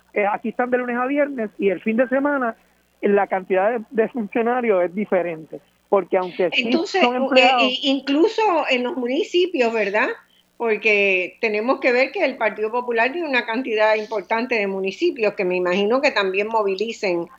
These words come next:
Speaker 2: empleados para, para ir a la Comisión Estatal de Elecciones. Entonces, ahí hay una desigualdad intrínseca demasiado grande para los partidos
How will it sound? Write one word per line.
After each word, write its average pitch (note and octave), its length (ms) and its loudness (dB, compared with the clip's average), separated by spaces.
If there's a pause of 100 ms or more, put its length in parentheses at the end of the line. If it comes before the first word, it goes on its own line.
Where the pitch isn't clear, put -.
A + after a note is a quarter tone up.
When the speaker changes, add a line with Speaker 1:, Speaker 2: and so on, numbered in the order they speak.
(260)
Speaker 2:
empleados G3 640 4
para, F#3 480 2
para F3+ 260 -2
ir G3 160 0
a G#3 80 4
la G3 200 2
Comisión F#3 420 -8
Estatal F#3+ 420 -2
de F3+ 80 -2
Elecciones. F#3 600 0 (320)
Entonces, C4+ 360 0
ahí C4 200 4
hay F#4 140 2
una F#4+ 180 -2
desigualdad B3 640 -4
intrínseca D#4+ 760 -4
demasiado A#3 640 0
grande A#3+ 540 -4 (380)
para G3+ 200 0
los G3 160 -2
partidos A3 720 0